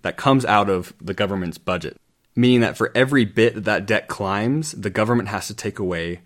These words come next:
more and more out of that budget from other programs in order to pay that interest. We had a good lengthy conversation last episode about what happens when the government has to start taking away from other programs in order to pay for other things, right?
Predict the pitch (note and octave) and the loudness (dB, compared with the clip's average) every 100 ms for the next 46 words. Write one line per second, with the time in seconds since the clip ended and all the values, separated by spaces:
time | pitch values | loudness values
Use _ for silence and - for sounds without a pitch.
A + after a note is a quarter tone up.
0 | _ G#2 G2+ A#2+ B2+ A2 F#2+ - F#2 G2+ | _ -4 0 2 4 2 0 -2 -2 -2
1 | F#2+ F#2+ G#2 F2+ - - - G2 F#2+ - | -4 -4 -4 -4 -8 -12 -10 -6 -6 -4
2 | G#2 F#2+ F2 - A2+ F#2 F2+ D#2+ D#2+ E2 | -4 -4 -6 -2 -2 0 -4 -6 -10 -12
3 | - - F#2+ F#2+ E2+ - - A2 F2+ E2+ | -14 -10 -4 -4 -6 -10 -4 -2 -2 -6
4 | - F2 - - - _ _ - - - | -8 -10 -10 -16 -18 _ _ -20 -20 -20
5 | - _ - G#2+ B2 A2+ A#2+ G#2+ B2 B2 | -20 _ -4 2 4 4 4 4 2 2
6 | A#2 A#2+ A#2+ A2 B2 A#2 A2+ G#2 A#2+ B2 | 0 0 -2 2 2 2 0 2 2 2
7 | G2+ G2 G#2 F#2+ G2 F2+ G#2 A#2+ A#2 A2+ | -4 -2 -4 -2 -2 0 0 4 2 2
8 | G2 G2+ F#2+ A#2+ A#2+ A2 F#2+ G#2 - A2 | -6 -6 -2 0 0 -2 -2 -6 -6 -6
9 | G#2+ - - A2+ A2 G2+ A2+ A2 - F#2 | -4 -4 -4 -2 -2 0 0 0 -4 -6
10 | A2+ A2 - C3+ A#2+ F#2+ E2+ F2 F#2 - | -4 -4 0 4 4 2 -4 -6 -8 -12
11 | - G#2 G2+ F#2+ G#2+ F#2 F#2+ D#2 E2 D2 | -10 -4 -4 -4 -4 -6 -6 -10 -10 -14
12 | B1+ - - _ _ - F2+ F#2+ | -14 -18 -20 _ _ -6 -6 -6